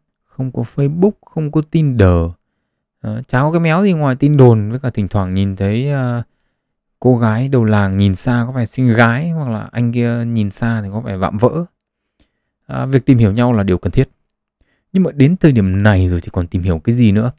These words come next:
Tức là đến lúc dạm ngõ ấy là các cháu là thành khách hàng quen thuộc của các loại nhà nghỉ rồi, đúng không ạ? Bao cao su thì, ờ, các thương hiệu lớn nhỏ thì đã thử hết.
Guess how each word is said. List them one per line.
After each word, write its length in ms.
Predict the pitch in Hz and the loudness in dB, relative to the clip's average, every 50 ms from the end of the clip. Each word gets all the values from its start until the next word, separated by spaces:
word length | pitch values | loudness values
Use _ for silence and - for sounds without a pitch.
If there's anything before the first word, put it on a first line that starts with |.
| _ _ _ _ _ _ _ _ | _ _ _ _ _ _ _ _
Tức 100 | - 220 | 2 2
là 100 | 170 - - | 2 2 0
đến 180 | 120 120 131 160 | 0 0 2 2
lúc 140 | 196 214 - | 0 -2 -4
dạm 200 | 156 - - 131 | -6 -6 -4 -4
ngõ 180 | 135 - 139 190 | -4 -4 -6 -8
ấy 80 | 220 | -8
là 120 | 208 - 120 | -8 -8 -6
các 180 | - 143 143 - | -4 -4 -4 -2
cháu 360 | - 120 113 120 139 165 185 | 0 0 2 2 0 0 0
là 280 | 170 143 110 98 95 95 - | 0 0 0 0 -2 -4 -6
thành 180 | - 98 95 | -6 -6 -4
khách 220 | 90 - 160 160 - | -4 -2 -4 -4 -2
hàng 440 | 123 107 95 92 90 90 90 90 90 - | -2 -2 -2 -2 -4 -8 -10 -12 -14 -6
quen 200 | - 113 117 117 | -4 -2 -2 2
thuộc 240 | - 110 95 - _ | 2 2 2 2 _
của 120 | - 98 | -2 -2
các 160 | - - 156 156 | 0 0 0 0
loại 160 | - - 113 | 0 0 0
nhà 120 | 98 92 | 0 0
nghỉ 200 | 95 92 87 80 | 0 0 -2 -2
rồi, 140 | 82 85 80 - _ _ _ _ _ _ _ | -4 -6 -8 -10 _ _ _ _ _ _ _
đúng 100 | - 139 | -2 -2
không 100 | 147 - | -2 -2
ạ? 120 | - - _ _ _ _ _ - | -4 -10 _ _ _ _ _ -4
Bao 120 | 131 131 | -4 0
cao 120 | - 135 | 0 0
su 280 | - - 139 139 135 127 | 2 4 4 4 4 2
thì, 240 | - - 92 87 85 - _ _ _ _ _ _ | 0 -2 -4 -4 -6 -8 _ _ _ _ _ _
ờ, 80 | - 98 | -12 -8
các 180 | - - - - | -6 -4 0 2
thương 120 | 156 139 | 2 4
hiệu 220 | 127 - - - | 4 2 2 2
lớn 260 | 107 107 110 131 170 185 | 4 4 4 4 4 2
nhỏ 220 | 196 120 85 82 80 | -2 -2 -4 -4 -4
thì 100 | 87 90 | -2 -2
đã 120 | 98 - - | -2 -2 -2
thử 140 | - 98 87 95 | -2 0 0 0
hết. 160 | 151 180 | 0 -2